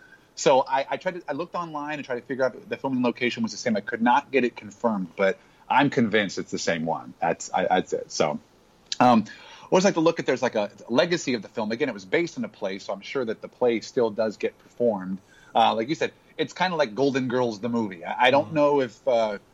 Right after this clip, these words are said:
Speaker 1: I hadn't really seen any ensemble films like this, you know, before that feature, like, a cast of these legendary actors. But, you
Speaker 2: Mm-hmm.
Speaker 1: know,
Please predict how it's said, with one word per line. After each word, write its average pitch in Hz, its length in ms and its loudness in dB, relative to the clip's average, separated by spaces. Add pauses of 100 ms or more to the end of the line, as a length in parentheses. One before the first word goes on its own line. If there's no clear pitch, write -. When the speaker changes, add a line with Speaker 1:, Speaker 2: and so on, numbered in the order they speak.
(320)
Speaker 1:
I - 80 -4
hadn't 196 200 0
really 185 180 -4
seen 180 260 -8
any 160 200 -4
ensemble 147 560 -4
films 143 340 -2
like 123 220 0
this, 160 380 -6
you 160 60 2
know, 139 120 4
before 143 300 4
that 117 140 0
feature, 131 320 2
like, 117 140 2
a 104 60 -2
cast 117 400 2
of 107 80 -2
these 98 180 -4
legendary 107 640 0 (380)
actors. 110 500 -2
But, 104 220 0
you 110 60 -8
Speaker 2:
Mm-hmm. 123 80 -2
Speaker 1:
know, 101 220 -4